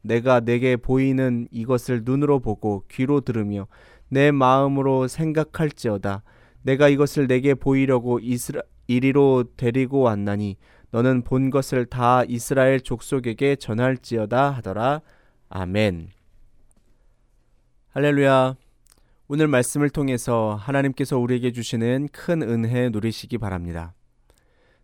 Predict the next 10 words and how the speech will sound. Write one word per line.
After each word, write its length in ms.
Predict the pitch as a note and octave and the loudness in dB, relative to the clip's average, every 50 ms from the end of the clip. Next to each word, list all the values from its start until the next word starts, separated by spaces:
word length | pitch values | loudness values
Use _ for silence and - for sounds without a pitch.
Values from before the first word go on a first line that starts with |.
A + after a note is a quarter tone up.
| _ | _
특별히 560 | - F3 E3 - F3 D#3 D3+ D3 D3 C#3+ B2+ - | -6 -4 0 0 2 2 4 2 2 2 0 0
에스겔에게 680 | - A#2 B2 - - D#3 C#3 D3 D3+ D3 C#3+ C3+ D3+ C#3+ | 0 -2 0 0 0 0 2 2 2 2 2 2 2 0
보여주시는 1120 | - - C3 C3+ C3+ C3+ C3 B2+ A#2 - C3 A#2+ A#2+ A#2+ A#2 A2+ A2 A2 G#2+ G#2+ G#2+ A2+ - _ _ - | 2 2 4 4 4 4 2 -2 -4 -4 -2 0 0 0 0 -2 -4 -4 -6 -8 -10 -12 -16 _ _ -12
환상을 520 | - - E3 E3+ E3 F#3+ F3+ D#3+ D#3 D3+ C3+ | -6 -4 -2 -2 0 0 0 2 2 0 -2
통해서 600 | - - A2 F#2+ F2+ - - C#3+ D3 B2+ F#2+ F#2+ - _ _ _ _ _ _ _ _ _ _ _ _ _ - | -4 -6 -6 -6 -6 -6 -4 -4 -4 -4 -4 -8 -14 _ _ _ _ _ _ _ _ _ _ _ _ _ -10
그 200 | - - D#3+ E3+ | -2 2 2 2
시대와 760 | E3 - F#3+ F#3 E3 F3 D#3 D3+ C#3+ C#3 B2+ G2 F2 F#2 - _ _ | 4 2 0 2 4 4 4 4 4 2 2 0 -2 -4 -12 _ _
그 160 | - - E3 | -2 0 2
민족에게뿐만 1080 | F#3+ G#3 G#3 G#3 G3+ F#3 - F#3+ F3 F3 E3 D#3 - E3+ E3 - D#3+ D#3+ E3 D#3+ D#3 | 2 2 2 0 0 0 0 0 0 0 -2 -2 -2 -4 -4 -4 -4 -2 0 0 0
아니라 420 | C3 G#2 G2 F#2+ G2 G#2 C3+ E3 | 0 -2 -4 -4 -4 -4 -6 -6